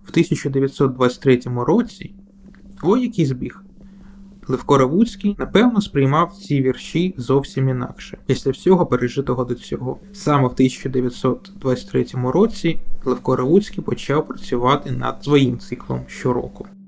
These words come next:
А що ж він пережив, власне? Ну, як мінімум, в тисяча дев'ятсот дев'ятнадцятому році його, наприклад, збиралися розстріляти більшовики. А такі речі, як-не-як, та впливають на сприйняття життя взагалі.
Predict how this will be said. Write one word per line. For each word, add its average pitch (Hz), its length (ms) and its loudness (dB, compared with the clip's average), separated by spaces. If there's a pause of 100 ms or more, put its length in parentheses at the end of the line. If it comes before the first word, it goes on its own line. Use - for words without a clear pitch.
А 127 320 4 (400)
що 170 220 0
ж 151 60 0
він 156 180 0
пережив, 127 540 0
власне? - 300 -8 (140)
Ну, 226 280 6
як 143 220 -2
мінімум, 139 400 2
в - 80 -14
тисяча 143 400 0
дев'ятсот 131 460 0
дев'ятнадцятому 127 760 -2
році 208 480 0
його, 135 280 2
наприклад, 156 560 0 (560)
збиралися 143 640 2
розстріляти 127 600 0
більшовики. 131 760 -2 (640)
А 127 200 2
такі 208 360 0
речі, 185 380 2
як-не-як, 135 760 0
та - 120 -4
впливають 143 800 0
на 131 260 -4
сприйняття 120 840 -6 (240)
життя 123 380 -4
взагалі. 113 580 -6